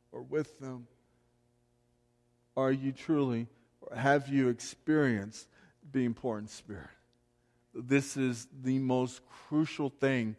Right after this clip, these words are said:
for us to consider as we begin this new series.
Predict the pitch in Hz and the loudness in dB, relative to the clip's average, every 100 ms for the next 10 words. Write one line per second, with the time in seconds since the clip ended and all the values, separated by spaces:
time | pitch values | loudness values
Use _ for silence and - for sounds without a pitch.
0 | - - _ - 131 120 - - 113 117 | -12 -20 _ -4 2 2 2 -6 -4 -4
1 | 113 - 135 110 107 - - - 127 120 | -4 -2 2 2 0 -8 -18 0 2 2
2 | 123 117 113 127 120 123 113 - 120 110 | 0 0 0 0 0 -2 -2 -4 -4 -4
3 | - 143 113 95 | -4 -4 -2 -6